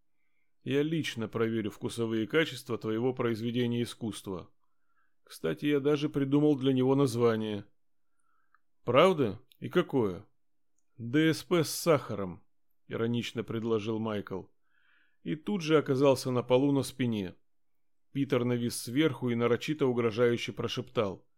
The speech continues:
«Сейчас ты сам у меня в кусок фанеры превратишься». Тут в комнату вошла мама. Ее лицо выражало удивление. Питер тут же сориентировался и уселся Майклу на ноги.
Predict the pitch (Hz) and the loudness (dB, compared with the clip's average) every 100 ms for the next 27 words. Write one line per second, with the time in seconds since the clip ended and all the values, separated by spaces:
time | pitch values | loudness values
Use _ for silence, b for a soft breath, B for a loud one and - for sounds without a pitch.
0 | _ _ _ _ - 123 135 120 - 127 | _ _ _ _ -10 -6 -2 -4 -2 -2
1 | 156 147 131 117 110 98 - 123 131 110 | 2 2 2 0 -2 -6 -8 -6 -4 -4
2 | - 135 139 113 104 117 110 113 - 104 | -2 0 2 0 -2 -4 -2 -2 -4 -8
3 | - 101 90 - _ _ _ _ _ _ | -8 -12 -14 -16 _ _ _ _ _ _
4 | _ _ _ _ _ _ 185 190 - 156 | _ _ _ _ _ _ -8 -8 -6 -2
5 | 160 151 127 117 - 127 120 104 98 87 | -2 -2 -2 -4 -2 -2 0 -2 -4 -6
6 | - _ _ _ - 117 131 120 - 151 | -12 _ _ _ -10 -4 -2 -2 -2 0
7 | 135 120 107 120 117 117 123 120 113 98 | 0 0 2 2 2 0 0 0 -2 -4
8 | 90 85 - _ _ _ _ _ _ - | -6 -10 -16 _ _ _ _ _ _ -10
9 | 123 123 107 123 117 113 - 110 107 127 | -4 -4 -4 -6 -4 -6 -6 -6 -4 -2
10 | 151 143 127 123 123 113 104 156 151 139 | 2 4 2 -2 -2 -2 -2 -4 -2 -2
11 | 110 117 123 123 117 107 101 95 92 | 0 0 -2 -2 -2 -2 -4 -6 -8